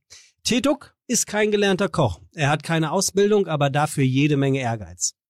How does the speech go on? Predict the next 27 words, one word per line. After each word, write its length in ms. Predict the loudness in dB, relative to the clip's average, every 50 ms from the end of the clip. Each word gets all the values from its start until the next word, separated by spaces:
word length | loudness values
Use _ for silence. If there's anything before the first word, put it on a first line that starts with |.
| _ _ -2
„Weil 180 | 0 0 2
ich 120 | 2 0 0
durch 160 | -2 -2 -2
die 100 | -2 -6
fehlende 420 | -4 -2 0 0 2 2 2 2 2
Ausbildung 580 | 2 0 0 0 0 2 2 4 2 2 0 0
nicht 220 | -2 -2 -2 -4
so 100 | -4 -4
ein 140 | -4 -4 -4
fundiertes 500 | -4 -4 -4 -2 -2 -2 -2 -2 -2 0
Wissen 260 | -2 -2 0 0 0
hatte, 280 | 0 0 0 -2 -4 -4 -4 -12 -18 -20 -10 _
musste 320 | 0 2 2 2 0 -2 -2
ich 100 | -2 -2
kreativ 540 | -4 -4 -4 -4 -2 -2 -2 -4 -4 -4 -4
werden. 300 | -4 -4 -4 -6 -8 -12 _ _ _ -6
Und 120 | -6 -4 -2
zwar 240 | 0 0 0 0 0
kreativer 580 | -2 -2 -2 -2 -2 -2 -2 -4 -2 0 0
als 180 | 0 0 -2 -2
andere.“ 400 | -2 -2 -2 -2 -2 -4 -8 -4 -2
Das 240 | -2 0 0 2
sagt 260 | 2 2 0 0 -2 -2
er 120 | -2 0
selbst 320 | 2 2 0 0 -2 -6
über 180 | -6 -2 0 2
sich. 320 | 2 2 0 0 -2 -6